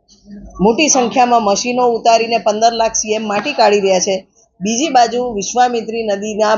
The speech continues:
પૂરને, પૂરથી બચવા માટે તરાપા વસાવાઈ રહ્યા છે. તમે જોશો દરેક વોર્ડમાં પાંચ પાંચ તરાપા, બે બે ટ્રેક્ટર, એક એક બોટ ખરીદવામાં આવી છે.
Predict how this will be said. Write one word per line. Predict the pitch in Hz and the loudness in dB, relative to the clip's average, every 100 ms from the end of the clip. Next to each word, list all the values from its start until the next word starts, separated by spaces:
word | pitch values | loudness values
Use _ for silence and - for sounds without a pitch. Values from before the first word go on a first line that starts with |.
| 214 | -2
પૂરને, | 220 226 226 220 - - - _ _ _ - | -6 -4 -2 -2 -4 -16 -20 _ _ _ 0
પૂરથી | 294 254 262 370 208 | 0 2 4 4 4
બચવા | 214 208 233 240 | 2 2 2 2
માટે | - 302 285 220 214 | 2 -2 -2 -4 0
તરાપા | 185 175 190 226 220 | 2 4 4 2 2
વસાવાઈ | 214 226 220 226 226 | 2 2 4 2 0
રહ્યા | 226 220 | -2 0
છે. | 233 226 269 - - - - - - | -2 -4 -6 -12 -18 -20 -20 -20 -4
તમે | 202 220 208 | 0 2 2
જોશો | 208 202 247 | 2 2 2
દરેક | 220 196 220 | 2 2 2
વોર્ડમાં | 202 202 202 202 | 2 2 2 0
પાંચ | 190 180 | -2 -2
પાંચ | 208 196 | -4 0
તરાપા, | 185 180 208 240 226 | 2 2 2 2 2
બે | 175 | 2
બે | 175 185 | 0 -2
ટ્રેક્ટર, | 180 180 - 240 240 | -2 -6 -4 -4 -2
એક | 190 233 | -2 -4
એક | 220 | -4
બોટ | 190 208 202 220 - - - | 0 0 -2 -16 -18 -16 -2
ખરીદવામાં | 233 262 240 226 214 180 | -2 0 2 2 2 0
આવી | 175 | -2
છે. | - | -2